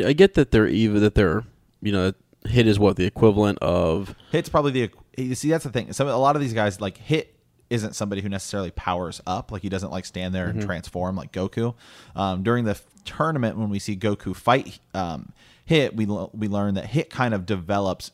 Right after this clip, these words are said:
Speaker 2: during battle. Like, he
Speaker 1: Mm-hmm.
Speaker 2: becomes a lot better through battle. Um, I think a lot of these people, like, just never train. Like, Frieza only ever trained once.
Speaker 1: Mm-hmm.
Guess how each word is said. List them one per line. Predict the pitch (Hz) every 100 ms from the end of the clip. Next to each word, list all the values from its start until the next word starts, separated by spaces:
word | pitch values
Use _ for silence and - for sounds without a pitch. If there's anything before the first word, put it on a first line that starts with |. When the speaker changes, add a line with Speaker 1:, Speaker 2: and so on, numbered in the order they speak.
| 101
Speaker 2:
during | 95 98 90 87
battle. | 92 85 - -
Like, | 92 -
he | 95 87 87
Speaker 1:
Mm-hmm. | 104 98
Speaker 2:
becomes | 92 104 90
a | 92
lot | 90 -
better | 92 90 73
through | - 104 90
battle. | 87 87 85 92 110 - - - -
Um, | 92 92 85 80
I | 117
think | 139 127 -
a | 107
lot | 107 127 175
of | 117
these | 95 95 - -
people, | - 160 - 90
like, | 90 87 - - -
just | 120 98
never | 98 95
train. | 69 - 107 82 50 - - _ _ -
Like, | 107 -
Frieza | - 123 151 117 101
only | 107 107 107
ever | 90 92
trained | 90 - 98 98 85
once. | 82 87 76 50 - - - _ -
Speaker 1:
Mm-hmm. | 107 107